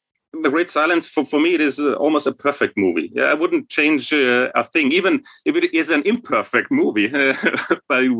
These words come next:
works perfectly. Uh, the only thing I would change is the title card at the end, uh, because it, uh, it then again tries to re-inscribe meaning, uh, to, uh, what has proven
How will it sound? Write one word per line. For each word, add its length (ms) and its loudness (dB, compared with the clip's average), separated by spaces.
works 200 -2
perfectly. 640 0
Uh, 120 2
the 120 0
only 220 2
thing 240 -2
I 60 2
would 200 -2
change 300 0
is 160 -4
the 140 -4
title 340 -4
card 220 -2
at 140 -4
the 140 0
end, 240 -8
uh, 160 2
because 420 0
it, 140 0
uh, 580 2
it 160 -2
then 160 0
again 340 0
tries 380 0
to 140 -2
re-inscribe 640 0
meaning, 480 2
uh, 360 2
to, 140 0
uh, 120 2
what 260 0
has 160 -2
proven 640 -2